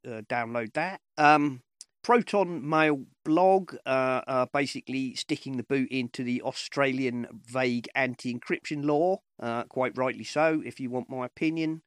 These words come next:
Uh, go over to Proton Mail blog and, uh, read what they have to say about that.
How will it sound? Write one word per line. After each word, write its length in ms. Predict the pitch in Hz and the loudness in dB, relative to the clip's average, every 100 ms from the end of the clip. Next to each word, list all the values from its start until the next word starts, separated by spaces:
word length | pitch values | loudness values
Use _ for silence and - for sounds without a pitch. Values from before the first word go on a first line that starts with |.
| _ - | _ -8
Uh, 140 | 110 131 | -6 0
go 160 | 151 | 2
over 180 | 139 123 | 2 0
to 140 | 123 | -10
Proton 480 | - 143 123 135 120 | -2 -2 0 -4 -2
Mail 300 | 123 123 113 _ - | -2 -2 -4 _ -4
blog 400 | 156 196 190 180 - | 0 2 2 -2 -6
and, 320 | 127 123 117 | -6 -6 -6
uh, 180 | 135 123 | -4 -4
read 240 | 110 123 120 | -4 -6 -6
what 160 | 127 | -6
they 140 | 139 147 | -4 -4
have 160 | 151 - | -6 -12
to 60 | |
say 240 | - 147 131 | -8 -6 -6
about 280 | 135 135 | -6 -6
that. 400 | 196 226 - - | -6 -6 -8 -14